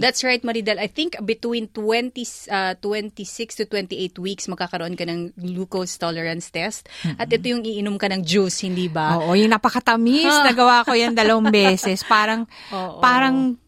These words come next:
Speaker 2: uminom ka ng Arnibal.
Speaker 1: Oo. So, at least malalaman nila kung meron, kung, kung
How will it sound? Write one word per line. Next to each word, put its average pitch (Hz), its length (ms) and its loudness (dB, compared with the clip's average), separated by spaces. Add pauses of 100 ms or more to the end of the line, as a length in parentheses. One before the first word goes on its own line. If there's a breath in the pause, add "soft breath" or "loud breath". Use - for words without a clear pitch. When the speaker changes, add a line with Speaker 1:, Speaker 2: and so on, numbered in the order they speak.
Speaker 2:
uminom 220 400 4
ka 233 80 0
ng 214 160 2
Arnibal. 160 880 0
Speaker 1:
Oo. 202 800 -2
So, 233 320 0
at 240 160 -2
least 294 240 -2
malalaman 254 480 2
nila 208 240 0
kung 214 160 -6
meron, 214 240 -2
kung, 214 320 -10
kung 208 240 -8